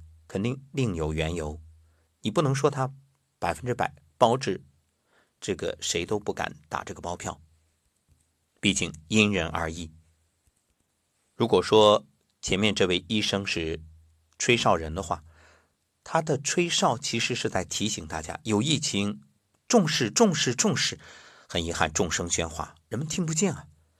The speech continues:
现在又出现了吹哨人，这个哨声是在提醒大家，针对疫情，中医完全有方法，完全能解决，清肺排毒汤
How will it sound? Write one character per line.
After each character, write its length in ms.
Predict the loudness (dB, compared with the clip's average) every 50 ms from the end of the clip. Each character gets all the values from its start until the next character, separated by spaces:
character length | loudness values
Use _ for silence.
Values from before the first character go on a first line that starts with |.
| _ _ _ _ _ -8
现 260 | 0 4 4 4 6
在 220 | 4 0 0 -2 -6 -6
又 200 | -2 0 0 0
出 200 | 0 0 0 0
现 200 | 2 2 2 0
了 120 | 0 -2
吹 200 | -2 0 2 2
哨 220 | 2 2 2 0 0
人， 300 | 0 -4 -6 -8 -10 -14 -18 -20 -20 -20 -20 _ _ _ _ _ _ _ -2
这 80 | -2 0
个 80 | 2
哨 220 | 2 4 4 4 4
声 200 | 2 0 -2 -2
是 140 | 0 -2
在 160 | 0 0 0 -2
提 140 | 0 -4
醒 160 | -2 -2 -4 -4
大 120 | -4 -4
家， 200 | -4 -4 -6 -6 -8 -20 -20 -20 -20 _ _ _
针 160 | 4 4 4 6
对 140 | 6 4
疫 140 | 4 4 2
情， 220 | 0 0 -2 -4 -6 -8 -14 -6 2
中 180 | 4 6 6 6
医 140 | 6 4
完 300 | 4 4 4 4 4 4
全 200 | 2 0 2 2
有 140 | 2 2 0
方 220 | 4 4 4 4 4
法， 180 | 0 -4 -4 -4 -16 -20 -20 _ _ _ _ _ _
完 160 | 2 2 2
全 160 | 4 2 0 0
能 140 | 0 0
解 180 | 2 2 2 0
决， 280 | 0 -2 -4 -4 -6 -8 -14 -18 -20 -20 -20 _ -4
清 320 | 0 2 2 2 2 0
肺 240 | 2 4 4 4 4
排 300 | 2 -2 4 6 6 6
毒 160 | 6 4 -2
汤 260 | 0 2 2 2 2